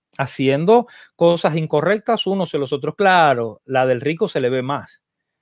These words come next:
porque, bueno, quizás tendría menos razones para hacerla, uh, whatever.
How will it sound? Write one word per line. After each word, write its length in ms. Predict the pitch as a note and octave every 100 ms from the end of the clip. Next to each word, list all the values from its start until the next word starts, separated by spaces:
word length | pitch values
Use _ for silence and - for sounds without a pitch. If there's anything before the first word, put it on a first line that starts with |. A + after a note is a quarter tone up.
| _ _ _ _
porque, 340 | D3 C#3+ D#3
bueno, 300 | C#3+ D#3+ D3
quizás 300 | D#3+ - F3
tendría 320 | F#3 E3+ E3+
menos 240 | E3 E3 D#3
razones 380 | C#3+ - C#3 B2+
para 180 | B2 A#2
hacerla, 580 | - D3 C3+ C3 C3+ C#3 -
uh, 100 | A#2 -
whatever. 400 | A#2+ B2 A2+